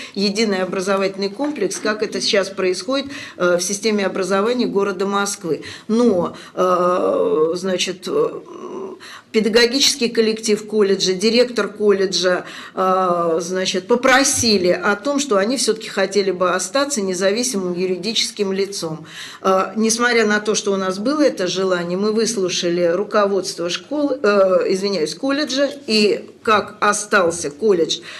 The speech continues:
э, юридическим лицом, так и остался. Ну и вот, э, ваше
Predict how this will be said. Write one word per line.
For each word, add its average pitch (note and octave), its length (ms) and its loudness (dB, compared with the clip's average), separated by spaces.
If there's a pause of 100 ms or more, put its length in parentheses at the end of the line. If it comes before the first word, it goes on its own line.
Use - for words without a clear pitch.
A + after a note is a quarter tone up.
(140)
э, F#3 180 2
юридическим G3+ 760 0
лицом, A#3+ 400 -4
так F#3+ 320 -4
и G3 80 0
остался. E3+ 640 -6 (380)
Ну D#4 240 2
и B3+ 240 0
вот, C#4 360 0
э, F#3+ 500 4
ваше G#3 580 2